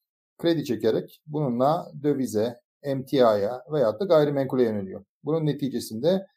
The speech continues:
gayrimenkulün değeri çok ciddi şekilde artıyor. Birincisi bu. İkincisi, inşaat maliyetleri ciddi şekilde yükseliyor. E, neden? E, onun çoğu çimento gibi, demir gibi, e, alüminyum gibi konular zaten dövizle işlem gören şeyler.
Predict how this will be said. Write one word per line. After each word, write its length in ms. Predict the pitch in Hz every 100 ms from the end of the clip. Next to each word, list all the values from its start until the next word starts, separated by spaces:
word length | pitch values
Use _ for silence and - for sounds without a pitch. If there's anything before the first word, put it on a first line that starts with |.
| _ _ _
gayrimenkulün 720 | - 135 139 139 131 139 147
değeri 340 | 135 117 135 180
çok 220 | 160 156
ciddi 180 | 110 107
şekilde 280 | 107 139 196
artıyor. 380 | 139 - 101
Birincisi 360 | 104 104 104 185
bu. 180 | 117 - _ -
İkincisi, 720 | 151 185 170 156 185 214 233 - _ _ _
inşaat 400 | 143 147 156 156
maliyetleri 500 | 143 139 143 147 160
ciddi 220 | 135 120
şekilde 340 | 120 117 110 110
yükseliyor. 580 | 110 - 110 117 175 196 - _ _ -
E, 160 | 123 135
neden? 400 | 139 139 165 160
E, 220 | 147 151
onun 340 | 151 151 147 143
çoğu 500 | 156 143 135 151 -
çimento 440 | - 139 139 127
gibi, 460 | 117 107 107 117 117
demir 320 | 127 127 127
gibi, 300 | 113 101 107
e, 600 | 117 120 - 117 120 120 123
alüminyum 460 | 135 135 139 127
gibi 180 | 117 110
konular 480 | - 117 127 160 -
zaten 480 | - 135 127 131 139 -
dövizle 580 | 139 139 117 117 117 - _ _ -
işlem 340 | - 127 113
gören 220 | 110 107
şeyler. 460 | 107 107 117 185